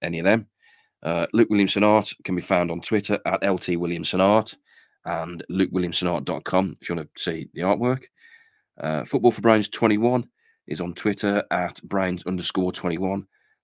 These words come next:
and I'll put the eBay link for the quiz book in the episode description as well. Uh,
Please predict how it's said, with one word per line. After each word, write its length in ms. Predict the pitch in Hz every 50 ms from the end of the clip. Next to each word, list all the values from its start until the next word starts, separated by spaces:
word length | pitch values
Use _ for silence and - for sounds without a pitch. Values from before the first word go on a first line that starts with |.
| _ _ _
and 160 | 82 85 87
I'll 80 | 90 87
put 160 | - - -
the 220 | - 87 87 87 -
eBay 360 | - 95 92 92 92 90 92
link 200 | 90 87 - -
for 80 | 90
the 40 | 90
quiz 260 | - - 98 90 85
book 300 | - 92 87 85 - - - _
in 220 | 80 85 85 85
the 220 | 85 85 82 - -
episode 300 | 82 - - - 87 85
description 420 | 87 82 - - 87 - - - 87
as 140 | 82 -
well. 280 | 92 98 101 110 110 - _ _ _ _ _ - _ _ _ _ _ _
Uh, 240 | - 82 82 80 78